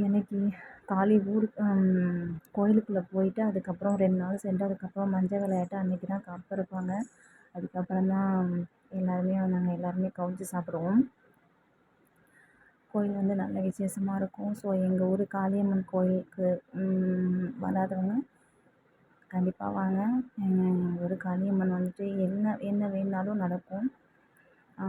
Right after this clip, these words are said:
இது வந்து ஹண்ட்ரட் பர்சன்ட் உறுதியா நான் சொல்றேன். ஏன்னா நாங்களாம் நிறைய வேண்டியிருக்கோம், எங்களுக்கெல்லாம் நல்லதே நடந்திருக்கு. அதனால தான் சொல்றேன். ம், இது இந்த வருஷம் மிஸ் பண்ணிட்டவங்க அடுத்த வருஷம் கண்டிப்பா வாங்க. எங்க ஊர்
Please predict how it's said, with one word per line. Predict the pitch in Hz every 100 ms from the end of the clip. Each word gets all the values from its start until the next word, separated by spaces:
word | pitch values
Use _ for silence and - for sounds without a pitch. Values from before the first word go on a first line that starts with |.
| 185 185 185 180
இது | 180
வந்து | 185 202 180
ஹண்ட்ரட் | 185 214 208
பர்சன்ட் | 196 214 190
உறுதியா | 196 202 196 190
நான் | 175 175
சொல்றேன். | 170 175 208 254 254 _ _ _ _ _ _ _ _ -
ஏன்னா | 202 208 202
நாங்களாம் | 190 190 208 190
நிறைய | 185 202 196
வேண்டியிருக்கோம், | 190 190 185 - 196
எங்களுக்கெல்லாம் | 190 185 185 185 185
நல்லதே | 180 175 185 180
நடந்திருக்கு. | 175 185 180 - 170 214 - _ _ _ _ -
அதனால | 190 185 180 180
தான் | 190 202
சொல்றேன். | 185 180 196 240 - _ _ _ _ _ _ _ _ _ _ _ - - 202
ம், | 190 185 185 185 185 180 180 180 180 - - _ 208
இது | 208 202
இந்த | 202 202 196
வருஷம் | 190 220 202
மிஸ் | 190 -
பண்ணிட்டவங்க | 202 196 180 185 196
அடுத்த | 185 185 185
வருஷம் | 190 196 180
கண்டிப்பா | 180 - 196 190
வாங்க. | 175 175 214 277 _ _ _ _ -
எங்க | 185
ஊர் | 180